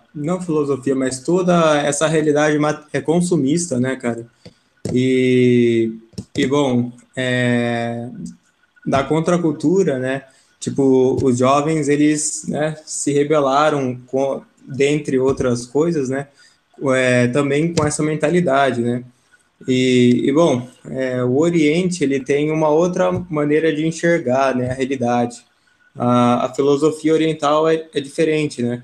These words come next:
da filosofia ocidental. E, e, bom, relativa à Índia, né, a Índia, ela é, nossa, o hinduísmo, ele é muito complexo, sabe? Tem muitas escolas de pensamento na Índia, né?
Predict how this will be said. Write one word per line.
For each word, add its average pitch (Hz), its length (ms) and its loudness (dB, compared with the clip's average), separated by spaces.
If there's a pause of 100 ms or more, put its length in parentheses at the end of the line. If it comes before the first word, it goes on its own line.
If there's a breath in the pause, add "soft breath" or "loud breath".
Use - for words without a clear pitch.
(100)
da 120 200 -12
filosofia 127 560 -4
ocidental. 127 840 -2 (640 soft breath)
E, 120 720 6
e, 135 60 0
bom, 143 220 2
relativa 139 760 0
à 120 80 2
Índia, 123 560 0 (240)
né, 127 240 -12
a 127 160 -2
Índia, 175 260 4
ela 165 440 4
é, 175 220 0
nossa, 127 460 -4 (120)
o 135 180 -2
hinduísmo, 165 640 2
ele 175 80 4
é 170 60 2
muito 156 300 0
complexo, 120 600 -4
sabe? 123 380 -4 (520 soft breath)
Tem 143 160 4
muitas 170 460 4
escolas 151 600 2
de 143 40 -6
pensamento 131 960 -2
na 131 240 -2
Índia, 123 400 0
né? 120 220 -10